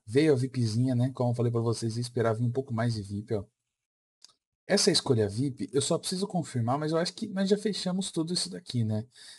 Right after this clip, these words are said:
Não custa nada vir aqui na mochila. Vamos lá. Domador, realmente, ó, fechamos tudo. Pô, se fosse ilimitado isso aqui, hein, mano?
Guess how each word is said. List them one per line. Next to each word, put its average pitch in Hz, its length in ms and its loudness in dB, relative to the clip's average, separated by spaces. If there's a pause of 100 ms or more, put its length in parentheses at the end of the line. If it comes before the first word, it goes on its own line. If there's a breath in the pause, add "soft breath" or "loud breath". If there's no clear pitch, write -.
(120)
Não 160 140 2
custa 175 340 -2
nada 120 340 2
vir 120 220 2
aqui 123 160 -4
na 107 100 0
mochila. 156 560 0
Vamos 123 400 -2
lá. 95 240 -2 (480 soft breath)
Domador, 127 680 4 (420)
realmente, 120 640 2
ó, 104 40 0
fechamos 120 520 -2
tudo. 123 400 0 (580)
Pô, 143 140 6
se 139 180 0
fosse 147 540 0
ilimitado 131 800 4
isso - 160 -2
aqui, 117 240 -4 (120)
hein, 139 120 2
mano? 104 280 -2